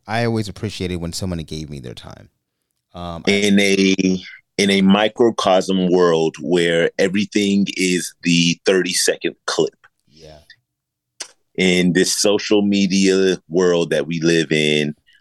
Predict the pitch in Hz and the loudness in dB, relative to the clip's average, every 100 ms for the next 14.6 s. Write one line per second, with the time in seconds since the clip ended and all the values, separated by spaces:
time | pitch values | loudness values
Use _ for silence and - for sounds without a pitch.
0 | _ - 85 87 82 80 85 107 92 101 | _ 0 2 4 2 2 2 2 2 -2
1 | - 92 92 - 85 - 98 90 - - | -2 -2 -2 -2 -6 -4 -2 -2 -6 -10
2 | - _ - 101 95 95 90 90 85 82 | -12 _ 0 2 2 0 0 -2 -2 -4
3 | - - - 76 65 - - - - 80 | -2 -2 -2 -4 -8 -8 -10 -10 -12 -18
4 | 76 - 76 101 104 87 101 90 - 98 | -18 -6 2 2 2 2 0 0 -2 0
5 | 90 82 85 - _ _ _ - 85 85 | 0 0 -2 -4 _ _ _ -6 -2 -2
6 | 85 85 98 104 101 90 90 - 92 - | 0 0 0 2 0 -2 -4 -6 -8 -2
7 | 95 - - 71 - _ _ _ _ _ | -2 0 -4 -4 -12 _ _ _ _ _
8 | - 110 92 185 - - 127 - - - | -2 -2 0 -2 -4 -4 -2 -4 -12 -4
9 | 131 123 - - _ _ _ _ _ - | -2 -2 -6 -14 _ _ _ _ _ 0
10 | 143 107 101 92 87 104 92 92 87 90 | 2 2 0 0 0 -2 -2 -2 -2 0
11 | 82 117 - 127 98 87 80 90 90 90 | 0 -2 -2 0 0 -2 -4 -6 -4 -2
12 | 82 80 78 76 - - 82 76 76 85 | 0 2 2 -2 -6 -2 2 2 0 -2
13 | 82 82 76 71 - 82 - 71 71 - | -2 -2 -4 -4 -2 0 0 -2 -2 -4
14 | - 73 - - 69 60 | -2 -2 -4 -2 -2 -2